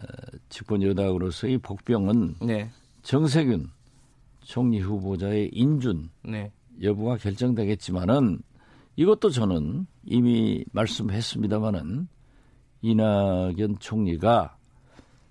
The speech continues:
Speaker 1: 인준 여부를 떠나서 십오 일까지 사퇴를 하고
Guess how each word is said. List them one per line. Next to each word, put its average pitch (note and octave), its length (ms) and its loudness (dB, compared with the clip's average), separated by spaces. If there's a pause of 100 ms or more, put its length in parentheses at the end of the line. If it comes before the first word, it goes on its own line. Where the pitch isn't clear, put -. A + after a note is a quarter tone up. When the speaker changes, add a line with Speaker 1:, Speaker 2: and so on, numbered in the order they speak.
(260)
Speaker 1:
인준 D3 920 2
여부를 D#3 440 6
떠나서 C#3 540 0 (1400)
십오 C3 340 -2
일까지 A2+ 380 0
사퇴를 A2 480 -2
하고 F2+ 240 -8